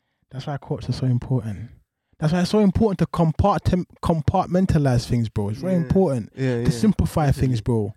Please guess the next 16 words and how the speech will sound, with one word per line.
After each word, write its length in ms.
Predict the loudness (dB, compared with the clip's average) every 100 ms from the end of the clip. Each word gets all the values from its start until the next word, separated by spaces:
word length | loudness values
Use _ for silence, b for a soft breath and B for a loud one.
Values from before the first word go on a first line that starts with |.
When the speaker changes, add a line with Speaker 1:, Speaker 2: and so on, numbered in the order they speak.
| _ -18
Speaker 2:
Yeah. 180 | -16 -16 -8
Speaker 1:
Because 260 | 2 2 4
look 200 | 0 0
at 80 |
that. 240 | 0 -2 -4 _ _ _ _ _ _ _ _ _ _ _ _ _ -2
We've 180 | 2 2
simplified, 800 | 4 2 2 2 2 4 2 -2
what, 260 | 0 0 0 -10 _ -14
fifteen, 800 | -8 -8 -2 -2 0 -2 0 0
twenty 240 | 0 0 2
minutes 240 | 0 -2
of 100 | -4
speaking 600 | -4 -2 -2 -2 -4 -4 _ _ _
into 300 | -6 -6 -4
one 400 | -6 -4 -2 -2 -4
quote 400 | -8 -6 -6